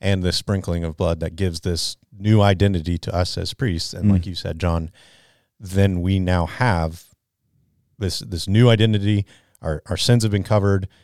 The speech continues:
Speaker 1: Um, we are no longer an unclean people. We are a clean people. Um, we're set apart as these priests.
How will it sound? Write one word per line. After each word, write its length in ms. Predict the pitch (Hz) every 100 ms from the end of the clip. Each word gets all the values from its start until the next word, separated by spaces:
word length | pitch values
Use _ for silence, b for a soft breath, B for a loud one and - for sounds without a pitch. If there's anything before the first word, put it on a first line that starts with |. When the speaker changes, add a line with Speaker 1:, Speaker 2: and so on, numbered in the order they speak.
| _ -
Speaker 1:
Um, 180 | 82 80
we 140 | 92
are 100 | 90
no 240 | 90 107
longer 300 | 110 104 101
an 80 | 92
unclean 380 | 95 95 95 87
people. 280 | 92 92 90
We 120 | 85
are 100 | 82
a 60 | 76
clean 260 | - 107
people. 460 | 98 95 95 90 - b b b
Um, 220 | 82 80
we're 100 | 82
set 220 | - 113 101
apart 260 | - 95
as 140 | 87 82
these 160 | 85
priests. 680 | - 101 90 - - - -